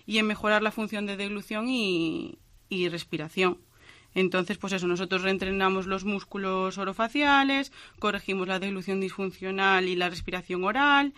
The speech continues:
y estabilizamos la mordida y, y el apoyo a la alineación dental con los brackets o cualquier tipo de aparatología.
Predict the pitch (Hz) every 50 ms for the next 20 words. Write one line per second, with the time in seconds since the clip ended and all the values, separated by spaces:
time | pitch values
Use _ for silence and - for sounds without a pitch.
0 | - - - - - _ _ - 214 214 208 196 190 185 180 185 185 - 208 190
1 | 196 196 185 - 196 202 202 202 214 208 214 208 208 196 196 233 233 233 254 269
2 | 277 269 - _ - 202 190 180 175 170 170 165 - - 185 185 175 170 170 165
3 | - 185 180 185 185 185 185 180 175 170 165 165 165 160 160 - 175 175 170 170
4 | 170 175 180 175 175 - 185 185 175 180 180 175 185 196 202 214 - - 233 220
5 | 196 185 175 170 170 175 170 170 185 196 196 190 - - - - 180 175 165 -
6 | - - - - - 180 180 - 175 180 175 196 170 175 180 180 175 - 180 180
7 | 175 - 180 180 175 - 220 226 196 175